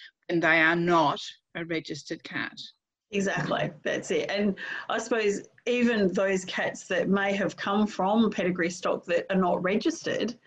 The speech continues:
Speaker 2: are not classified as pedigree cats. That
Speaker 1: No,
Speaker 2: paperwork
Speaker 1: I've
Speaker 2: is so very important.
Speaker 1: I've got a Tabby Abbey.
Speaker 2: Yep.
Speaker 1: And her mother was a registered Abyssinian.
Speaker 2: Yep.
Speaker 1: And her father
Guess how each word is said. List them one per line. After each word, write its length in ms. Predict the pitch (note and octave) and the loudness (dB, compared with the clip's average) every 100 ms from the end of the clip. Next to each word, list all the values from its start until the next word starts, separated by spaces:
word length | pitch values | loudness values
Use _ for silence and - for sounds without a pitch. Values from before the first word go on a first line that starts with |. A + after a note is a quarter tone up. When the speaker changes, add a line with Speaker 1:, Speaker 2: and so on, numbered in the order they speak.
| _ _ _ _ | _ _ _ _
Speaker 2:
are 140 | G3 G3 | -2 2
not 360 | F#3+ F#3 F3+ - - - - _ | 4 2 0 -6 -14 -16 -20 _
classified 540 | F#3 F#3 F#3+ F3+ F3 | -4 -2 -2 0 2
as 200 | F3 E3+ | 2 2
pedigree 360 | - - D#3 - | 0 -2 0 -2
cats. 480 | - - - - - - _ _ _ _ _ _ - | -4 -4 -6 -10 -18 -20 _ _ _ _ _ _ -4
That 120 | G#3 | 0
Speaker 1:
No, 120 | F#3 | 2
Speaker 2:
paperwork 300 | A#3+ A#3+ A3+ | 2 4 6
Speaker 1:
I've 160 | B3 B3+ | 6 6
Speaker 2:
is 200 | - - | 2 -2
so 220 | A3 G#3+ | 0 2
very 260 | G3+ G3+ F3 | 2 2 2
important. 520 | E3+ F#3+ F3+ - - - | 0 2 0 0 -6 0
Speaker 1:
I've 360 | G3 A#3 - - | 4 4 0 2
got 300 | F#3+ F3 - | 4 4 0
a 80 | - | -4
Tabby 420 | - F#3 F#3 F3 | 0 0 0 0
Abbey. 380 | F3 E3+ F3 C4 - _ _ _ _ _ _ - | 0 0 0 -2 -4 _ _ _ _ _ _ -4
Speaker 2:
Yep. 220 | F3+ F3 - | -2 0 0
Speaker 1:
And 200 | F#3+ F3+ | 0 0
her 300 | - G3+ G#3 | 4 6 6
mother 440 | G3 F3 F3 A3 E4 _ _ - | 6 4 4 2 2 _ _ -10
was 220 | F3 E3+ | -6 -2
a 60 | E3+ | 2
registered 580 | F3 D#3+ F3 - F3 D3 - | 2 0 -4 0 0 0 -6
Abyssinian. 480 | E3+ F3 E3+ F#3 G4+ - _ _ _ | -6 -2 -2 0 0 -2 _ _ _
Speaker 2:
Yep. 200 | D#3 F3+ - - _ | -4 -4 -6 -14 _
Speaker 1:
And 80 | F3+ | -2
her 160 | A#3 F3 | 0 0
father 500 | - F3+ F3 D#3 | 2 4 4 4